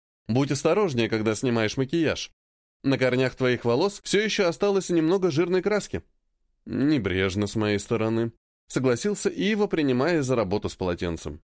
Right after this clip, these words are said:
«Я не могу понять, зачем ты вообще утруждаешь себя надеванием всего этого», ухмыльнулся Пол, «когда все, что тебе нужно сделать, это просто еще немного преобразоваться».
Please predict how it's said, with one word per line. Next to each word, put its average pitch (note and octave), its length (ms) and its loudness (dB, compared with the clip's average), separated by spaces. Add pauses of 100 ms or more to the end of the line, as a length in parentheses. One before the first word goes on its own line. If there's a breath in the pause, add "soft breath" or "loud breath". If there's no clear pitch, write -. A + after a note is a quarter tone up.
(460)
«Я A2 320 2
не A3+ 100 -2
могу A#3 240 0
понять, G#3 360 2
зачем E3+ 280 0
ты F#3 80 0
вообще D#3 300 0
утруждаешь C#3 720 0
себя C#3 220 0
надеванием A#2 560 0
всего A#3 280 -2
этого», G#2 420 0 (200)
ухмыльнулся A2 600 0
Пол, E3+ 320 -2 (340)
«когда C#3+ 280 2
все, C3 200 0
что A#2 140 -2
тебе A2 200 0
нужно G2+ 280 0
сделать, C3 380 0
это G#2 140 -2
просто A#2 300 0
еще A2 200 2
немного B2 360 0
преобразоваться». C#3+ 760 -2